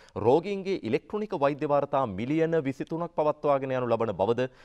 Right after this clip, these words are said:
එම ආයතනය පෙන්වා දෙනවා. ආයතනය තමයි මේ හොස්පිටල් හෙල්ත් ඉන්ෆර්මේෂන් මැනේජ්මන්ට් සිස්ටම්, අ, ක්‍රමය යටතේ,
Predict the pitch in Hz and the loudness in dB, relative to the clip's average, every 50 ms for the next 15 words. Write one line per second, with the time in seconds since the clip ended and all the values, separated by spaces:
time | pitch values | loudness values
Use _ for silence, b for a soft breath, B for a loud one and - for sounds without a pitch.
0 | B B - 123 123 123 135 139 - 139 123 110 - - 101 101 113 120 127 131 | B B 0 2 2 2 2 0 -2 -4 -4 -4 -4 -4 -4 -2 0 0 0 2
1 | 143 151 160 180 190 - B B B B B 101 104 110 123 - 147 139 135 - | 2 2 2 0 -2 -4 B B B B B 6 6 6 6 4 0 -2 -2 -2
2 | 120 131 147 143 143 139 123 90 104 107 - - 147 - - 139 123 107 110 117 | -2 -2 0 0 -2 -2 0 0 0 0 0 -2 -6 -4 -2 -4 -2 0 0 -2
3 | 135 - - 135 107 98 - 117 98 - 135 143 156 143 - 156 131 113 95 101 | -2 -2 -4 -4 -4 -4 -6 -8 -8 -6 -6 -4 -6 -6 -6 -6 -4 -4 -2 -2
4 | 113 117 - - 135 120 - 131 117 - - 160 170 180 175 b b b b b | -4 -4 -4 -6 -6 -6 -4 -6 -8 -6 -4 -4 -4 -4 -6 b b b b b
5 | - 101 101 98 98 - - 104 98 82 - - - 127 135 151 160 151 139 117 | 0 2 2 2 2 0 -2 -6 -6 -8 -4 -2 0 2 4 4 4 2 2 0
6 | 123 - 147 151 185 208 - | -2 -2 -2 -2 -2 -2 -4